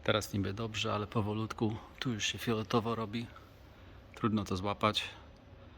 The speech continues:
ale wjadą nowe przetwornice, nowe żarówki. Jak się rozgrzeje, to tutaj widać, że jest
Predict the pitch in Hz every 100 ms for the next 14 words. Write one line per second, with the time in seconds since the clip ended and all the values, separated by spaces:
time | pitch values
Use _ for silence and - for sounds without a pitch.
0 | - - - - 113 110 90 - - 139
1 | - - - 120 110 98 98 92 87 -
2 | - 101 107 107 - 107 98 - - 113
3 | 107 95 92 95 - - 92 - - -
4 | - - - - - - - - - 107
5 | - 104 101 98 113 101 98 92 - 87
6 | 87 92 87 85 82 -